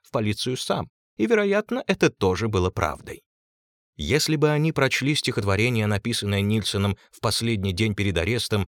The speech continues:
в честь расчлененного тела Стивена Синклера, оно привело бы их в еще большее замешательство. Стихотворение это под названием "Милый" демонстрировало мягкость и чуткость,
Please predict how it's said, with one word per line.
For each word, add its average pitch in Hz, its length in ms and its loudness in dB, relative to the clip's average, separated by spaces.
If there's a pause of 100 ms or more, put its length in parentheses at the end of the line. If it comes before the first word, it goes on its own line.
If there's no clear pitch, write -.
(160)
в - 80 -12
честь - 280 0
расчлененного 107 760 2
тела 98 340 0
Стивена 101 380 -2
Синклера, - 720 -2 (420)
оно 92 300 2
привело 190 420 4
бы 190 160 2
их - 220 -4 (180)
в 76 120 -4
еще 135 320 4
большее 110 440 2
замешательство. 87 880 -2 (600)
Стихотворение 202 760 2
это 190 300 2
под 120 200 2
названием 95 600 2
"Милый" 208 440 0 (300)
демонстрировало 170 840 4
мягкость 156 580 -2
и 147 120 -2
чуткость, - 680 -4